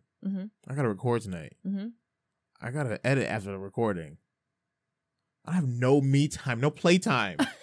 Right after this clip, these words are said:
Speaker 1: You were so stressed
Speaker 2: I
Speaker 1: about
Speaker 2: was, I said to him, I was like, "This is why I can't go back to school, man."
Speaker 1: <laughs>
Speaker 2: They're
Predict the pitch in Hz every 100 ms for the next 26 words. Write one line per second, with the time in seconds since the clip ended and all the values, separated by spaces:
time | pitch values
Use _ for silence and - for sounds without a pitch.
0 | - _ - - 254 269 320 254 - 277
1 | 240 220 240 196 202 190 196 - 170 180
2 | 208 185 180 151 135 - _ 320 339 254
3 | 214 196 185 143 - 175 143 127 120 127
4 | - 320 - 311 - 269 -